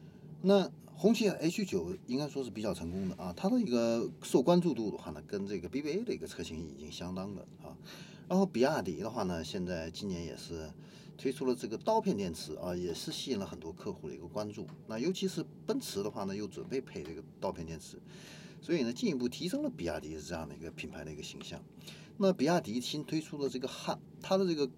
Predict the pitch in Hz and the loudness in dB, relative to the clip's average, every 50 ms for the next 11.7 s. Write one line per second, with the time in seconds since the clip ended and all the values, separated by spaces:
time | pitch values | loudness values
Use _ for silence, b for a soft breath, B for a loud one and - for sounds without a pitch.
0 | - - - 202 202 202 202 185 170 - - 190 170 139 131 - - 160 165 165 | -10 4 6 8 8 8 6 4 2 2 4 2 2 2 -2 -4 0 0 0 2
1 | 156 151 131 104 104 110 127 143 156 156 - - 165 160 156 - - - - - | 4 4 4 6 4 4 2 0 0 -2 -2 -2 -4 -4 -4 -8 -14 -16 -16 -14
2 | - - - - 64 - - B B B B B B B B B B B B B | -14 -14 -12 -10 -10 -10 -12 B B B B B B B B B B B B B
3 | - 170 175 185 175 147 131 127 123 - - - - - - - - - - - | 2 4 6 8 8 10 10 8 8 6 2 -10 -16 -16 -16 -16 -14 -16 -6 8
4 | - 196 170 135 120 107 110 131 143 147 143 - - 87 80 95 101 123 139 135 | 12 12 12 12 12 6 6 4 2 0 0 0 0 0 0 0 0 0 0 0
5 | 127 123 139 127 120 135 - 147 123 117 135 - - 180 175 - - 147 113 98 | 0 0 0 -2 -2 0 0 0 2 2 0 2 4 4 4 4 2 0 2 2
6 | 90 73 67 - 90 76 71 69 - B B B B B B B B B B B | 0 0 -2 -4 -6 -6 -6 -8 -12 B B B B B B B B B B B
7 | - 80 85 87 82 80 82 82 80 82 85 87 85 78 - - - - 175 160 | -8 -6 -4 -4 -4 -4 -4 -4 -6 -6 -6 -6 -8 -8 -12 -12 0 6 8 8
8 | 135 123 117 113 - - - 165 185 151 120 127 120 - - - 175 180 185 151 | 8 8 6 4 -2 -6 4 6 6 6 6 2 -4 -4 -2 2 6 6 6 6
9 | 107 107 110 101 101 87 104 95 98 92 104 147 170 - - 80 90 90 - - | 4 0 -2 -4 -4 -4 -4 -2 -2 -2 0 -2 -2 -2 -4 -6 -8 -8 -6 -4
10 | 107 90 85 85 82 78 - - - - 120 - - 104 123 117 95 82 80 - | -4 -4 -2 -4 -6 -6 -8 -8 -6 -6 -6 -6 -4 -4 -4 -2 -4 -4 -8 -10
11 | - - - - 85 - - 180 180 180 - - - | -12 -12 -12 -12 -10 0 4 4 4 4 2 -8 -8